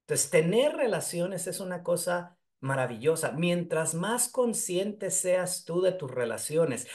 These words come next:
mientras más presente estés tú en tus relaciones, más estás enriqueciendo tu vida,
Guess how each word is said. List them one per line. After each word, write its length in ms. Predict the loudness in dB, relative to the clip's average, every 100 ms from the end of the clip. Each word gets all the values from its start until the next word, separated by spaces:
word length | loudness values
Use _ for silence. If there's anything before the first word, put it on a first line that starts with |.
| -8
mientras 680 | 2 6 6 4 4 4 4
más 320 | 0 0 0
presente 640 | 2 2 2 2 0 0 -2
estés 540 | -2 0 -2 -2 -4
tú 260 | 0 0 -2 -8 0
en 300 | 6 6 6
tus 160 | -2 0
relaciones, 920 | 2 2 0 0 0 0 -2 -6 _ _ _ -4
más 420 | 0 2 2 0
estás 400 | -2 -2 -2 0
enriqueciendo 880 | 0 -2 -6 -6 -6 -4 -2 0 -2
tu 160 | -4
vida, 560 | -6 -2 0 -2 -8 -18